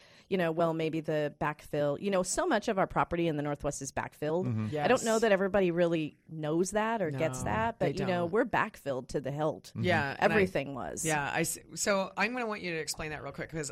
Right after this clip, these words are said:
Speaker 3: I have people filling out seller disclosure forms all the time. But when you say backfilled, you're talking about, like, how we've changed the landscape itself or just how we do construction? 'Cause there's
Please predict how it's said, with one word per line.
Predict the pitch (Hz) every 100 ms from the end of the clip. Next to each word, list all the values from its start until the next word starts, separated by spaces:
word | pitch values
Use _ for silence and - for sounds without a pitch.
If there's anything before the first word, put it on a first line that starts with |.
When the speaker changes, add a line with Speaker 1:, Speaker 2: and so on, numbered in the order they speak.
| -
Speaker 3:
I | 160
have | 175 170
people | 185 156
filling | - 156 147
out | 131
seller | - 147
disclosure | 135 131 143 139 135
forms | 135 123 127
all | 120
the | 123
time. | 160 131 127
But | 143 -
when | 165 185
you | 190
say | 202 180
backfilled, | 165 143 151 - 135
you're | 143
talking | 160 151
about, | 143 -
like, | 135 - - - _
how | 139 156
we've | 156 143
changed | - 151 139 -
the |
landscape | 131 147 190 214 233 214
itself | 233 - 220 208 190
or |
just | 160 160
how | 151
we | 147 135 -
do | - 147
construction? | - 139 - 143 113 - 113
'Cause | - 131 113
there's | - 120 117 -